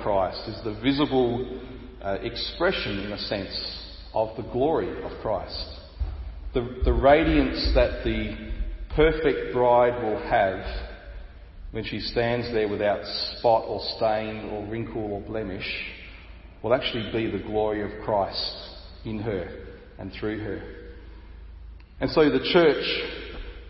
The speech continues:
with all its weaknesses and foibles and sins and failures,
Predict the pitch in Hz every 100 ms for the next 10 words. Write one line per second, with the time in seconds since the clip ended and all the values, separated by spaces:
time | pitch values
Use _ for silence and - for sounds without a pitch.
0 | - 120 131 147 139 - - - - -
1 | - - 131 139 139 117 135 113 - -
2 | - 120 123 120 120 110 - 101 98 -
3 | 131 120 120 120 120 120 - - 120 101
4 | 98 113 110 117 101 90 - - - -